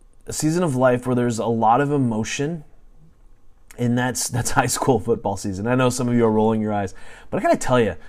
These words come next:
when your kid is out on a football field and there are bodies slamming and, and every play could result in a catastrophic injury, uh, as a parent, you are on edge. You are just, you're just kind of,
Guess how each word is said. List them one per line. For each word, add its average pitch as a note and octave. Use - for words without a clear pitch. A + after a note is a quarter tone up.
when C3
your A3
kid G3
is C3
out A#2
on A#2+
a -
football A2
field G2
and A2+
there B2+
are A#2
bodies A2+
slamming A2
and, A2
and A2+
every C#3
play B2
could G#2+
result A2
in G#2+
a G#2
catastrophic A2
injury, G2+
uh, G#2
as C3
a A#2+
parent, C3
you B2
are A2+
on A#2
edge. G2
You A#2+
are D3+
just, G#2+
you're -
just C3+
kind C#3
of, G#2+